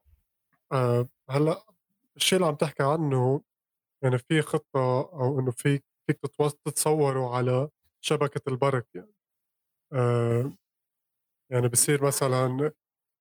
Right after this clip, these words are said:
تستعمل شبكة البرك، تبعت مثلًا ساتوشي، وان ساتوشي، كرمال تعمل تويت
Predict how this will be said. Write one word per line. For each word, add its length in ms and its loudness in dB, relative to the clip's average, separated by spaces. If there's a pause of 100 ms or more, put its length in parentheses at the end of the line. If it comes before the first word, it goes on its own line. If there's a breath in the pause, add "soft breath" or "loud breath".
(100)
تستعمل 420 0
شبكة 400 -2
البرك، 400 0 (100)
تبعت 380 -2
مثلًا 320 0
ساتوشي، 760 -2 (120)
وان 200 0
ساتوشي، 600 -4
كرمال 280 -2
تعمل 360 0
تويت 400 0